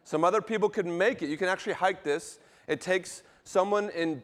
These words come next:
decent physical shape about four to five hours, depending on your cardiovascular intake and output. And there's a path, and there's actually a cool kind of monastery at the bottom and some things. But that looks what? What's the first thing you see there?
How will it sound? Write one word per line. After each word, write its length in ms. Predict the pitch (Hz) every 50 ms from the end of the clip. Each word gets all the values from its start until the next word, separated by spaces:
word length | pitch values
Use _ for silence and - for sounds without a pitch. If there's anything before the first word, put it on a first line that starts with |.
| - -
decent 560 | 175 196 214 214 - - - 226 226 185 -
physical 400 | - 202 196 185 202 175 202 185
shape 340 | - - 190 185 185 185 190
about 380 | 165 156 160 151 135 - -
four 160 | - 175 180
to 60 | 175 165
five 280 | - 185 175 175 165
hours, 540 | 156 151 151 151 156 175 175 165 - - - -
depending 340 | 147 - 151 151 156 156 151
on 140 | 151 151
your 220 | 151 156 160 160 - - - - _ _ _ _
cardiovascular 680 | - - 143 147 147 143 143 147 - - 165 165 165 - - - _ _ _ _ - - _ - _ _ - - _ _ _ - _ _ -
intake 360 | 143 143 143 - 147 139 139
and 100 | 156 143
output. 420 | 135 127 - - - 127 147 208 - - - _ _ _ _ _ _ _ _ _ -
And 120 | 131 143
there's 160 | 165 165 165
a 60 | 202 185
path, 640 | - - - - - 175 170 170 170 175 170 170
and 100 | 175 160
there's 140 | 160 156 151
actually 340 | 175 147 165 - - 196 175
a 40 | 165
cool 300 | - - - 185 185 185
kind 200 | 180 - 180 175
of 80 | 151
monastery 520 | 139 147 151 160 170 170 - - 175 165 165
at 60 | 156
the 60 | 151
bottom 340 | 131 143 139 147 151 156 156
and 100 | 156 143
some 140 | 156 156 135
things. 320 | - 175 160 139 127 - - - - - - -
But 160 | - 147 147
that 280 | 147 185 202 254 233 233
looks 260 | 240 226 190 - -
what? 280 | 165 170 208 185 135 123
What's 180 | 165 220 -
the 80 | - 285
first 300 | - - 247 226 - -
thing 140 | 196 208 196
you 100 | 196 180
see 240 | - - 208 233 220
there? 320 | 175 147 123 110 95